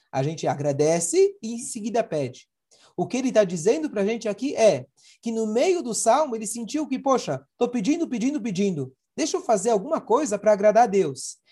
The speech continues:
E naquele momento, então, ele falou, "Hashem, lembre-se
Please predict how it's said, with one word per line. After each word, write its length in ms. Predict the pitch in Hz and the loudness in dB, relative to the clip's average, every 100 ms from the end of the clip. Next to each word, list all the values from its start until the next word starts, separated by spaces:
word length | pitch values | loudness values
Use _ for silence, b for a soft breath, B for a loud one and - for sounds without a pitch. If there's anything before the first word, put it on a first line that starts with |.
| b | b
E 40 | 170 | -4
naquele 480 | 170 160 277 311 285 | -2 -2 -2 0 0
momento, 420 | 240 247 294 254 | 0 -2 -4 -6
então, 500 | 214 285 247 247 254 B | 0 2 2 0 -6 B
ele 160 | 208 214 | 0 2
falou, 260 | 208 202 185 | 2 2 0
"Hashem, 580 | 180 - 302 262 143 - _ - | -2 0 0 0 -4 -14 _ -6
lembre-se 840 | 196 330 339 226 - 208 247 269 | -2 -2 -2 -6 -8 -6 -8 -10